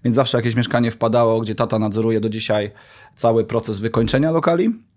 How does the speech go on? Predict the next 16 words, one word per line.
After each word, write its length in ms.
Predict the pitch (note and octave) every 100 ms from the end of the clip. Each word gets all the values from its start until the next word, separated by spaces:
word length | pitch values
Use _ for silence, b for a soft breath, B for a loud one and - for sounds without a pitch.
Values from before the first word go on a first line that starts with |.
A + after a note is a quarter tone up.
| _ _ _ _ -
nadzoruje 460 | A#2+ G#2+ A#2 A2 G#2+
ekipy. 460 | G#2+ A#2+ A#2 D#3+ G3 B B B B B
E, 680 | A2+ A#2+ A#2+ A#2 A#2 A#2+ A#2
ja 120 | C#3
natomiast 580 | C3+ - B2+ B2+ A#2+ A2+
wyspecjalizowałem 1040 | G#2+ A#2+ - A#2 A#2+ A2+ A2 G#2+ A2+ A2
się 120 | -
w 40 | G#2+
pozyskaniu 560 | B2 B2 - B2 A#2
okazji 340 | A2 A2+ G#2+ G#2+
inwestycyjnych, 640 | G#2+ G#2 G2+ C3 C#3+ C3
to 100 | A#2+
lubię 220 | A2+ G#2+
najbardziej. 640 | G2+ G#2 - B2 B2 D3+ D#3+ - _ _ _ _ - -
Rozmawiać, 600 | - G#2+ A2+ G#2 G#2
e, 40 | -